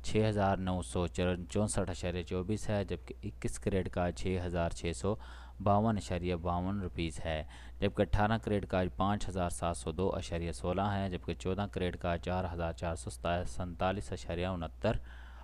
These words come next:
रुपीस का है। ये थी आज की वीडियो। अगर आपको ये वीडियो पसंद आई है तो लाइक करना ना भूलें और सब्सक्राइब करना ना भूलें। Thank you for watching। अस्सलाम वालेकुम वरहमतुल्लाहि वबरकातुहू।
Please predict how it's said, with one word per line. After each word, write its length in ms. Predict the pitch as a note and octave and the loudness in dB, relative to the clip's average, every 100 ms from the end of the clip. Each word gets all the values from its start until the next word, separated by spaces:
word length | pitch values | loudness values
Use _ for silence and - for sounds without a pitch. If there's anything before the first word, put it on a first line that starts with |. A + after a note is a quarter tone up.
| - | -8
रुपीस 480 | G#2 G2 G2 F#2 F2 | -4 -2 0 0 -2
का 240 | - F#2+ F#2+ - | 0 2 2 2
है। 340 | - E2+ D#2+ D#2 - - - - G2+ | 0 0 0 -2 -10 -14 -14 -8 4
ये 180 | A#2+ B2 | 6 6
थी 180 | - C3 | 4 0
आज 280 | G#2 G#2 - | 2 2 2
की 140 | A2 | 2
वीडियो। 320 | F#2 G2 G#2 G#2 | 2 4 4 4
अगर 300 | F#2 G2 G2+ | 2 4 4
आपको 260 | G2+ - | 4 4
ये 140 | G2 F#2+ | 2 2
वीडियो 300 | F#2+ F#2 F2+ | 0 0 -2
पसंद 480 | F2 - F#2+ G2 | -2 -2 0 2
आई 140 | F#2+ F#2+ | 4 4
है 100 | F#2 | 2
तो 140 | - F2 | 2 4
लाइक 260 | F2 F2 | 6 6
करना 280 | - E2+ E2 | 2 -4 -4
ना 140 | E2+ F2 | -2 -4
भूलें 380 | F2+ F#2+ F#2 F#2+ | -4 -4 -2 -2
और 120 | F2+ | -4
सब्सक्राइब 540 | - F#2 - - F#2 E2+ | -4 -8 -6 -2 -2 0
करना 320 | F2+ E2+ E2 D#2 | -4 -2 -4 -4
ना 200 | E2 E2 | -4 -4
भूलें। 440 | D#2 D#2+ D2+ D2+ - - - - - - | -4 -4 -2 -4 -6 -12 -12 -12 0 4
Thank 300 | G#2+ G#2+ - | 4 4 0
you 80 | G#2 | 2
for 180 | G#2 G2 | 4 6
watching। 440 | F#2+ F#2 - G2+ G2 - | 6 4 2 -4 -6 -6
अस्सलाम 520 | G2 - G#2+ G2 F#2+ F#2+ | -6 -2 0 2 2 0
वालेकुम 520 | F2+ F2+ - G2+ G2 F#2 | 0 -2 -2 -4 -2 0
वरहमतुल्लाहि 1040 | F2+ F2+ E2+ F#2 - F2 E2+ F2 E2+ F2+ G2+ - G#2+ | 0 -2 -2 -6 -4 -2 0 0 0 -2 -4 -8 -2
वबरकातुहू। 1400 | G2+ F2+ F2 E2+ - E2+ D#2 - D#2 D#2+ D2+ D2 D2 | 0 0 0 -2 -4 -6 -8 -6 -4 -2 -2 -2 -2